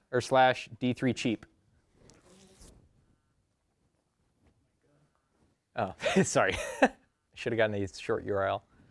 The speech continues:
Um, anyway, any other questions?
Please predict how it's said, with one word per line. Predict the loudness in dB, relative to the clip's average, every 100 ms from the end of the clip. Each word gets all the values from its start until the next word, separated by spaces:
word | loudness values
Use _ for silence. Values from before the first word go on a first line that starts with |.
| _ _ _ _ _ _ _ _ -20
Um, | -18 -16 -18 -20 _ _ _ _ _ _ _ _ _ _ _ _ _ _ _ _ _ _ _ _ _ _ _ _ _ _ _ _ -20 -20 _ _ -18 -2
anyway, | 2 4 4
any | 6
other | 8 8
questions? | 6 2 4 0 0 -6 -14